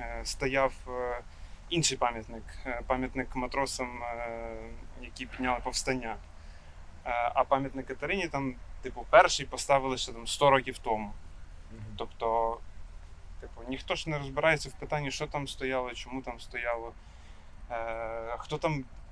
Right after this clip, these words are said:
Speaker 1: під Катериною стояв на пам'ятнику, хто ці люди. Тобто, е,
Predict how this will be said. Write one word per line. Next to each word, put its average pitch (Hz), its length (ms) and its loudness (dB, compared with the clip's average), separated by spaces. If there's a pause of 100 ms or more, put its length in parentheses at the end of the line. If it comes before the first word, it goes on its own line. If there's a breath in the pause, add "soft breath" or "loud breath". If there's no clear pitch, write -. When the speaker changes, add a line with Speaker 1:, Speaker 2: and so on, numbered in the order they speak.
Speaker 1:
під 147 180 -2
Катериною 135 580 2
стояв 127 340 2
на 123 100 -4
пам'ятнику, 117 540 -2
хто - 180 0
ці 127 200 -2
люди. 113 300 -8 (520)
Тобто, 120 160 -8 (260)
е, 127 360 -2